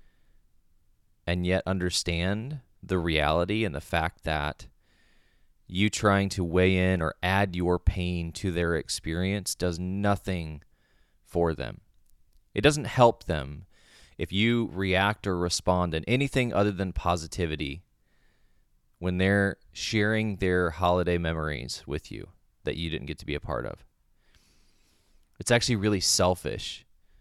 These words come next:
to try to twist it or to ask about mom or to ask about things that maybe you're just not in the position or the place to, to know anymore. You know, I've adopted the approach,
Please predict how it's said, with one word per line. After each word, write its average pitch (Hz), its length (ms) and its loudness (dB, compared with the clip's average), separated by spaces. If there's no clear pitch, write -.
to 98 100 -4
try 95 200 4
to 85 100 2
twist - 480 2
it 80 260 0
or 82 220 2
to - 240 -4
ask 95 360 2
about 87 300 2
mom 85 420 0
or 76 200 -2
to 80 320 0
ask 95 380 4
about 90 520 2
things 101 440 0
that 98 120 0
maybe 113 520 -2
you're 113 120 -6
just 131 220 -6
not 120 180 -2
in 107 60 -10
the 117 80 -4
position 117 500 -6
or 104 100 -4
the 98 140 -6
place 113 380 -2
to, 90 400 0
to 101 120 -2
know 92 240 0
anymore. 62 460 -10
You 92 100 -2
know, 92 40 4
I've 92 140 6
adopted 90 680 2
the 82 380 -2
approach, - 920 0